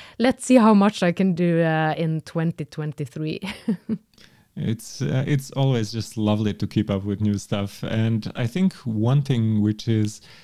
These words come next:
Speaker 2: uh, which is problematic is that very often we're so much aligned in our thinking. I think that, uh, well, maybe harkens back to the Privacy Crusaders episode, but I think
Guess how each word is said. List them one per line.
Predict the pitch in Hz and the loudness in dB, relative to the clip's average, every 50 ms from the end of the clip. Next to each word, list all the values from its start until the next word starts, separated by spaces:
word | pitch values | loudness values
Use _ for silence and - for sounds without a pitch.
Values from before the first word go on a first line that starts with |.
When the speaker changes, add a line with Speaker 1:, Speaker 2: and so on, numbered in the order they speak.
| - _ - | -20 _ -6
Speaker 2:
uh, | - 104 107 107 | -4 -2 0 2
which | 110 113 139 - | 2 2 0 0
is | 185 - | -4 -10
problematic | - - - 127 123 123 110 113 147 220 226 156 113 - - | -6 -4 -2 0 2 2 2 2 2 2 2 2 2 2 0
is | 123 117 | -2 -2
that | - 123 117 - | -2 -2 -4 -6
very | - 113 117 131 160 175 151 139 | -8 -4 -2 0 2 2 2 2
often | 147 156 - - 139 120 117 113 | 0 0 0 2 2 2 2 2
we're | 117 120 120 | 2 2 2
so | 120 - - - 127 | 0 0 0 0 0
much | 123 123 120 - - | 2 2 0 0 0
aligned | 117 110 113 117 120 123 131 113 110 | 0 2 2 4 4 4 4 2 2
in | 113 110 | 2 2
our | 104 107 110 | 2 0 -2
thinking. | - - - 143 160 156 143 127 110 110 | -2 -2 0 2 2 2 2 2 2 2
I | 110 107 | 0 0
think | 107 - 127 123 123 107 - | 0 0 0 0 0 -2 -4
that, | - 107 110 110 110 - - - | -4 -2 -2 -2 -4 -6 -6 -4
uh, | 113 110 110 - 95 | -2 -2 -2 0 0
well, | 113 139 - 170 170 | 0 0 2 2 2
maybe | 165 185 170 139 123 | 4 4 2 2 0
harkens | 110 - 127 113 107 - 110 104 107 | 0 0 -2 -2 0 0 0 0 0
back | 101 95 101 - | -2 -2 -2 -2
to | - 104 | -2 -2
the | 98 95 95 95 95 95 95 | -2 0 0 -2 -2 -2 -4
Privacy | - - 104 95 98 - - 95 | -4 -4 -2 -2 -2 -4 -6 -6
Crusaders | 98 101 92 - 107 104 - 110 104 - - | -6 -6 -6 -6 -6 -6 -6 -6 -8 -8 -8
episode, | 107 - 107 98 95 98 92 95 | -6 -6 -4 -4 -4 -4 -4 -4
but | 87 110 - | -4 -4 -2
I | 117 117 | -2 -2
think | - 135 131 120 - | 0 0 0 -2 -2